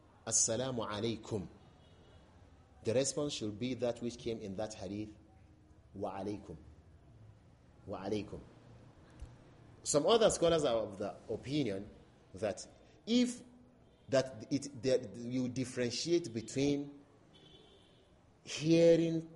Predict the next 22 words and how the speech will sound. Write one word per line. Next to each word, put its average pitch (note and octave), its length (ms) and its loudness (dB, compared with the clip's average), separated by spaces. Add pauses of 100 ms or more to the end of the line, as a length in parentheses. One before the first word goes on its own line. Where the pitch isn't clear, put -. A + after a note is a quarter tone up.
clearly D3 580 6
what C3 400 -2
they F#2+ 140 -4
said - 360 -2 (920)
and G#2+ 200 -2
not C3+ 200 2
hearing B2 680 0
clearly A#2 400 0
what A2 300 -2
they F#2 100 -6
said. - 320 -4 (640)
If C#3 180 0
you C3+ 200 0
are A#2 100 0 (160)
clear F3 400 2
that G#2+ 220 -2
what C#3 280 0
they C3+ 120 0
said B2 340 -2
is G#2 200 -8 (100)
"Assalamu A#2 880 0
alaikum," G#2 540 -4